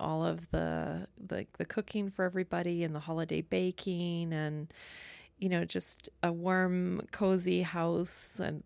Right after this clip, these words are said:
with good smells and my favorite people. I mean, really, there's just,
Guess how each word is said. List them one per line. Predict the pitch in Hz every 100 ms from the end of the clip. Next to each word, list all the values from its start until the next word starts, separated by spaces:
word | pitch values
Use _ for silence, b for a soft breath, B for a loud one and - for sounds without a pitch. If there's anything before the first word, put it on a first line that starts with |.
| -
with | 180 170 -
good | 190 180
smells | - 190 170 170 170 175 175 170
and | 165 160 160 151
my | 170 170
favorite | - 180 185 185 -
people. | - 180 - 170 170 170 160 - -
I | -
mean, | 180 175 175 190 -
really, | 190 180 180
there's | 175 175 -
just, | 175 -